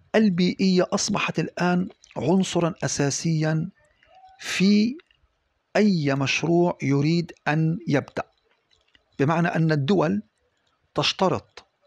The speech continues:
على أي مشروع يبدأ في ممارسة عمله أن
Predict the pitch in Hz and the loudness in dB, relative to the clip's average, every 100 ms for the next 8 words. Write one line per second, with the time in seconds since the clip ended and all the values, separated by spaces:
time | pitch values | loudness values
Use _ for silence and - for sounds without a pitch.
0 | _ _ _ _ - 120 135 - 196 185 | _ _ _ _ -8 -2 -2 2 2 2
1 | 160 147 - 156 120 - _ _ _ _ | 2 0 -2 -2 -4 -6 _ _ _ _
2 | _ - _ _ _ _ _ _ _ _ | _ -20 _ _ _ _ _ _ _ _
3 | _ _ _ _ - 147 175 135 131 - | _ _ _ _ -4 0 0 0 -4 -4
4 | - - 147 147 143 175 156 - - 175 | -6 -2 0 2 2 2 0 -2 -2 2
5 | 185 214 _ _ _ _ _ _ 165 202 | 2 0 _ _ _ _ _ _ 0 2
6 | 226 226 | 2 0